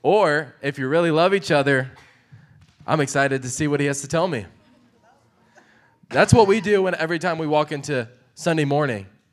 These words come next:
is we have a heart that says, "I'm excited to see what God wants to tell us." When there's not that buzz in the air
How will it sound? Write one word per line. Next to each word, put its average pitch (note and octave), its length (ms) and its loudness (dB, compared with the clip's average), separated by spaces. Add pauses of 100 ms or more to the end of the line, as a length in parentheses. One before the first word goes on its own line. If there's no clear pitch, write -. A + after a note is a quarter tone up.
(460)
is C3 120 -6
we D#3+ 100 -2
have D#3+ 120 2
a C#3+ 80 2
heart D#3+ 200 2
that C#3+ 100 -2
says, C#3 160 -2
"I'm C#3+ 140 0
excited C3+ 360 -4
to B2+ 80 -10
see C3+ 220 -4
what C3 180 -6
God A#2+ 160 -2
wants B2+ 140 -10
to B2+ 80 -18
tell D#3 200 -4
us." G2 280 -12 (800)
When C#3 120 -8
there's D3 200 -2
not D#3 300 0
that A#2+ 220 0
buzz B2 240 -2
in A#2 100 -10
the A2+ 120 -8
air A2 300 -6